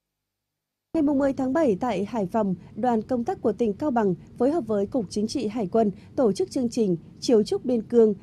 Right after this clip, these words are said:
gửi yêu thương tới hai đảo. Dịp này, tỉnh đoàn Cao Bằng tặng một nghìn năm trăm chiếu trúc, một nghìn năm trăm lá thư và tranh vẽ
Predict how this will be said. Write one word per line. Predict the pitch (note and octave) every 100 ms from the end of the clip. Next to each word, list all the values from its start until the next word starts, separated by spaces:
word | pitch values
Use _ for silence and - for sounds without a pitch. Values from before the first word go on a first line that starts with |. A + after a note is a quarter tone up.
| -
gửi | A#3 C4
yêu | - B3+
thương | A#3 A3+ G#3
tới | - F3+
hai | C#4
đảo. | A3+ G3+ C#3+ - - - -
Dịp | C4
này, | A#3 B3+ A3+
tỉnh | B3+ G#3+
đoàn | G3 G#3
Cao | G3 C4
Bằng | G#3+ F#3+
tặng | - A3 G#3
một |
nghìn | G3 G3+ F3+
năm | A#3+ A3+
trăm | A#3 G#3
chiếu | - G3
trúc, | F3+ G4 - - -
một | C4
nghìn | B3+ B3+ A#3+
năm | D#4 D#4+
trăm | E4 C#4
lá | G#3+
thư | C4+ C4
và | G#3+ E3+
tranh | G3+ F#3+
vẽ | - -